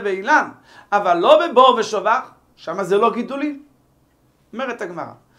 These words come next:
תן יום הרבי נראים דברי רבי יהודה בבור ושובך, ודברי רבי יוסי בשדה ואילן. זאת אומרת, כאילו הם חולקים בשני המקרים, פה אני מכריע כמוהו ופה כמוהו. אז הגמרא מתפלאת, היי מאי, בשלמי המשפט הראשון נראים דברי רבי יהודה בבור ושובך.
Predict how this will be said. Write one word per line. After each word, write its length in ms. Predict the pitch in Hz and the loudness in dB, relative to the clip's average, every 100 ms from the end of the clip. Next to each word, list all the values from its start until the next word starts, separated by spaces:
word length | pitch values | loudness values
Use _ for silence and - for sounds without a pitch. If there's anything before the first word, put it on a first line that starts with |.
| _ _ _ | _ _ _
תן 220 | 294 339 330 | 2 2 4
יום 220 | 302 311 | 4 4
הרבי 360 | 277 277 285 254 | 4 4 2 -4
נראים 280 | 247 277 | -4 -4
דברי 300 | 233 208 233 | -4 2 4
רבי 200 | 226 208 | 6 4
יהודה 180 | 226 214 | 2 0
בבור 340 | 196 202 208 190 | 2 4 4 2
ושובך, 460 | 180 170 180 240 196 | -2 -2 0 -2 -2
ודברי 300 | 180 190 247 | -6 -4 -4
רבי 200 | 262 269 | -2 0
יוסי 300 | 320 - 240 | 0 -2 -12
בשדה 340 | 226 220 247 226 | -8 -4 -2 0
ואילן. 340 | 220 202 151 - _ _ _ _ _ _ _ _ _ _ _ _ _ _ _ | -2 -4 -12 -16 _ _ _ _ _ _ _ _ _ _ _ _ _ _ _
זאת 80 | |
אומרת, 260 | 170 165 143 | -12 -10 -8
כאילו 280 | 202 262 254 | -8 0 2
הם 140 | 311 | 4
חולקים 340 | 269 254 294 247 | 4 4 0 -6
בשני 260 | - 233 | -6 -4
המקרים, 520 | 226 202 - 180 254 - - _ | -4 -4 -8 -12 -12 -16 -20 _
פה 160 | 277 262 | 4 4
אני 120 | 247 | 2
מכריע 380 | 226 - 247 233 | -4 -2 -2 -2
כמוהו 420 | 220 226 311 294 | -2 2 2 2
ופה 260 | 247 247 233 | -2 -4 -2
כמוהו. 380 | 214 185 147 - _ _ _ _ _ _ - | -4 -6 -12 -16 _ _ _ _ _ _ -20
אז 100 | 113 | -18
הגמרא 280 | 123 147 196 | -10 -4 -2
מתפלאת, 460 | 233 233 240 240 | -2 -4 -4 0
היי 180 | 240 240 | 0 0
מאי, 200 | 220 175 | -2 -6
בשלמי 440 | 202 302 220 208 202 | -4 -6 -6 -4 -4
המשפט 460 | 196 - 208 202 | -6 -8 -8 -6
הראשון 360 | 208 190 214 202 | -8 -4 -2 -2
נראים 280 | 214 294 202 | -4 -6 -6
דברי 260 | 185 208 | -6 -2
רבי 140 | 208 202 | -2 -2
יהודה 180 | 208 | -4
בבור 300 | 202 196 208 202 | -4 -2 -2 -4
ושובך. 460 | 202 208 202 202 | -6 -4 0 -2